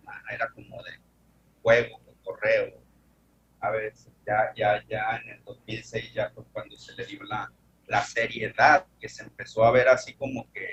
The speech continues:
algún tipo de resultados y ese pedo. Y ya cuando, eh, fue cuando saqué el álbum de Hocus Pocus con el D J Moose, y de ahí empieza ya todo el, todo el cotorreo,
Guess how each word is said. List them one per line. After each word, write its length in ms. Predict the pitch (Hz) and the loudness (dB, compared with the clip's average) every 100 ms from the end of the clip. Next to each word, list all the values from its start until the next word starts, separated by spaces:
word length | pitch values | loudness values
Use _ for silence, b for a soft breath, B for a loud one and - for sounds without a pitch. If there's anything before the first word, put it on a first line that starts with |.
| - | -12
algún 340 | - - - - | -16 -14 -12 -12
tipo 340 | - - 135 | -12 -12 -4
de 120 | 131 - | -4 -4
resultados 800 | - _ _ 117 113 110 101 - | -12 _ _ 2 2 2 -6 -20
y 40 | |
ese 180 | - - | -20 -20
pedo. 360 | - 113 104 - _ _ _ _ _ _ _ _ - | -14 -12 -12 -16 _ _ _ _ _ _ _ _ -20
Y 120 | - | -8
ya 120 | 104 - | -8 -8
cuando, 240 | 104 - _ _ _ _ _ _ _ _ _ _ _ _ _ - _ _ | -12 -12 _ _ _ _ _ _ _ _ _ _ _ _ _ -20 _ _
eh, 140 | 123 - - | -20 -20 -14
fue 120 | 110 | -6
cuando 300 | - 131 123 | 0 2 2
saqué 380 | 117 110 - 123 | -2 -4 -2 0
el 100 | 127 | 4
álbum 440 | 127 127 127 123 | 4 2 -4 -4
de 140 | 113 - _ - | -4 -6 _ -6
Hocus 340 | 113 - 123 _ | -6 -8 -18 _
Pocus 480 | 135 135 - 120 _ | 2 2 -2 -20 _
con 120 | - - | -20 -16
el 200 | - - | -14 -14
D 100 | - | -14
J 340 | 120 107 - 120 | -8 -8 -8 -14
Moose, 160 | - _ _ _ | -20 _ _ _
y 200 | _ - | _ -20
de 120 | - | -20
ahí 220 | - - - _ _ _ _ _ _ _ | -20 -20 -20 _ _ _ _ _ _ _
empieza 360 | _ 104 - 104 | _ -8 -4 -6
ya 200 | 107 101 | -4 -8
todo 340 | - 98 - 95 | -10 -18 -18 -18
el, 120 | - _ _ _ _ _ _ _ _ _ _ _ | -20 _ _ _ _ _ _ _ _ _ _ _
todo 180 | - - | -14 -12
el 100 | - | -14
cotorreo, 600 | - - _ - 101 113 | -14 -16 _ -6 -2 -2